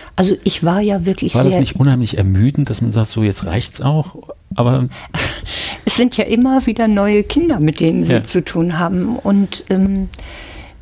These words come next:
Speaker 1: äh, die bringen alle ihre eigene Geschichte mit.
Speaker 2: Ja.
Speaker 1: Und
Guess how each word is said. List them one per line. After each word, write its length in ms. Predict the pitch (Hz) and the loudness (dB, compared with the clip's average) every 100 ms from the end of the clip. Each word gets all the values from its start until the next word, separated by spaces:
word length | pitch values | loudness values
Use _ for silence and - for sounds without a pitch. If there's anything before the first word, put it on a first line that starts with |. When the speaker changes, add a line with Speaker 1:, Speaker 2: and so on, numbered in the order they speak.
| - - | -10 -6
Speaker 1:
äh, 480 | 185 - 208 - 175 | -6 -6 -8 -4 0
die 120 | 220 | 0
bringen 340 | - 233 240 - | 2 2 2 2
alle 180 | 220 233 | 2 2
ihre 260 | 226 - | 0 0
eigene 380 | 220 214 214 208 | 0 0 0 0
Geschichte 480 | - - - - 160 | -4 -6 -8 -8 -4
mit. 300 | 160 - - - | -4 -8 -18 -4
Speaker 2:
Ja. 320 | 104 98 117 - | -2 0 -4 0
Speaker 1:
Und 340 | 214 208 - | 2 2 -4